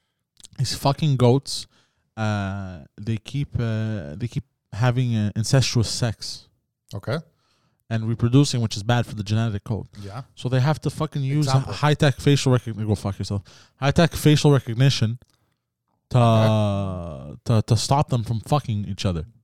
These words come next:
Speaker 1: from fucking
Speaker 2: So
Speaker 1: siblings.
Speaker 2: the facial, they can know if they're from the same gene pool?
Speaker 1: Yeah.
Speaker 2: How?
Speaker 1: I don't know, bro.
Speaker 2: How would it know? I,
Speaker 1: But I mean,
Speaker 2: I
Speaker 1: it
Speaker 2: know.
Speaker 1: can, it can tell the Chinese apart, so.
Speaker 2: But isn't the farmers should know these things? 'Cause they don't just pop up out of nowhere. They have to give birth. It takes a while.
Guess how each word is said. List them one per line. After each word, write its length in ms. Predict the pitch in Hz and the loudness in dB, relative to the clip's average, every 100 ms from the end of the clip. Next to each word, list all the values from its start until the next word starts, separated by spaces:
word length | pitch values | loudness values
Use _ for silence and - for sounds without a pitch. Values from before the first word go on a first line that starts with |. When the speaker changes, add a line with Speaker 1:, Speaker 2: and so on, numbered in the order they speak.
| _ _ _ - | _ _ _ -14
Speaker 1:
from 100 | 104 | -2
fucking 280 | 139 131 110 | 0 2 2
Speaker 2:
So 140 | 147 | 0
Speaker 1:
siblings. 180 | 139 101 | 0 -2
Speaker 2:
the 80 | 117 | -4
facial, 340 | 147 131 143 | -6 -4 -4
they 100 | 127 | -6
can 180 | 123 120 | -6 -4
know 160 | 127 | -4
if 120 | 120 110 | -4 -2
they're 340 | 113 110 107 | -2 -2 -6
from 160 | 113 107 | -6 -6
the 80 | |
same 380 | 101 117 110 107 | -2 -2 0 0
gene 200 | 107 123 | -2 -2
pool? 280 | 160 139 - _ 135 | -2 -4 -6 _ 0
Speaker 1:
Yeah. 220 | 147 123 - _ _ _ _ _ _ _ _ _ _ _ | 2 2 -4 _ _ _ _ _ _ _ _ _ _ _
Speaker 2:
How? 340 | 147 156 98 - _ _ _ _ _ | -2 -2 -4 -12 _ _ _ _ _
Speaker 1:
I 120 | - 110 | -4 0
don't 140 | 120 | 0
know, 160 | 180 139 | 2 2
bro. 140 | 135 - - _ _ _ _ _ _ _ | 0 -6 -20 _ _ _ _ _ _ _
Speaker 2:
How 220 | - 151 | -2 0
would 120 | 190 202 | 0 -4
it 100 | 220 | -6
know? 240 | 180 - _ 135 | -8 -10 _ -10
I, 160 | 147 | -2
Speaker 1:
But 120 | 151 185 | 2 4
I 40 | |
mean, 120 | 196 | 4
Speaker 2:
I 40 | 175 | 2
Speaker 1:
it 60 | 180 | 0
Speaker 2:
know. 140 | 156 | 0
Speaker 1:
can, 100 | 156 | 0
it 60 | 170 | -2
can 120 | 165 | 0
tell 140 | 190 226 | 2 2
the 60 | |
Chinese 400 | - 170 175 151 | 4 4 4 2
apart, 360 | 123 117 101 - | 0 0 0 0
so. 260 | 110 95 - _ - | 0 0 -2 _ -4
Speaker 2:
But 260 | 190 190 285 | -4 -4 -8
isn't 260 | 285 311 | -6 -4
the 100 | 220 | -4
farmers 420 | - 147 160 180 | 0 0 0 0
should 180 | - 147 | -2 -4
know 120 | 120 143 | -2 -4
these 160 | 147 | -4
things? 200 | 170 180 | -4 -4
'Cause 160 | 156 147 | -4 -2
they 80 | 233 | -2
don't 120 | 233 | 0
just 160 | 226 | -2
pop 300 | - 165 - | 0 -2 0
up 200 | 190 175 | -2 -2
out 100 | 127 | -2
of 100 | 120 | -2
nowhere. 240 | 131 147 101 | -2 -2 -4
They 80 | 120 | -6
have 120 | - | -6
to 140 | 127 107 | -8 -4
give 240 | 131 101 | -4 0
birth. 340 | 147 143 - | 0 0 -6
It 80 | - | -8
takes 160 | 139 113 | -6 -6
a 60 | 107 | -2
while. 340 | 170 113 | -2 -2